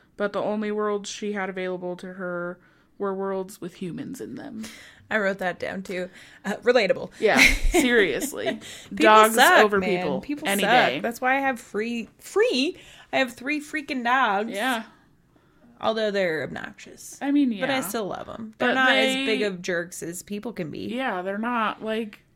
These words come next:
Speaker 2: And they don't
Speaker 1: ruining the world
Speaker 2: and they
Speaker 1: like
Speaker 2: don't
Speaker 1: humans are.
Speaker 2: Yeah. And they don't do things maliciously.
Speaker 1: <clears throat>
Speaker 2: Like, most of the time, if they're annoying, it's not because they're trying to be.
Speaker 1: No, it's 'cause they want you to play with them and
Speaker 2: Yeah,
Speaker 1: love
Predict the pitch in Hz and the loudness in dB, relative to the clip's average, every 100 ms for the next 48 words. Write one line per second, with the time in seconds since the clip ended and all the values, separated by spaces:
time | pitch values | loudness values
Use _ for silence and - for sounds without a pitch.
0 | _ _ - 311 359 233 220 233 254 247 | _ _ -4 0 4 8 8 8 4 4
1 | 233 190 190 262 233 147 156 233 - 311 | 2 0 0 2 2 0 -2 0 0 0
2 | 233 254 185 170 - - - 233 _ _ | 0 -2 -2 -6 -14 -14 -14 -16 _ _
3 | 240 277 - 190 _ - 233 269 294 277 | -6 -4 -4 -8 _ -6 -2 2 0 0
4 | 285 269 254 220 196 190 208 190 - - | -4 -4 -6 -6 -6 -6 -6 -10 -12 -12
5 | - 294 254 233 220 214 233 233 240 226 | -8 -4 -2 -2 -4 -4 -6 -6 -6 -4
6 | 208 208 196 202 190 202 190 175 170 - | -4 -6 -6 -6 -4 -4 -6 -8 -10 -8
7 | 185 185 185 175 180 160 156 - 151 147 | -8 -6 -8 -8 -6 -8 -8 -10 -6 -6
8 | 202 208 208 208 208 285 196 180 - 226 | -6 -8 -8 -6 -2 -2 -2 -4 -4 -4
9 | 208 202 202 202 202 226 262 262 - 165 | -2 -2 -2 -4 -6 -4 -4 -4 -8 -10
10 | 156 302 285 196 233 | -4 -2 2 4 4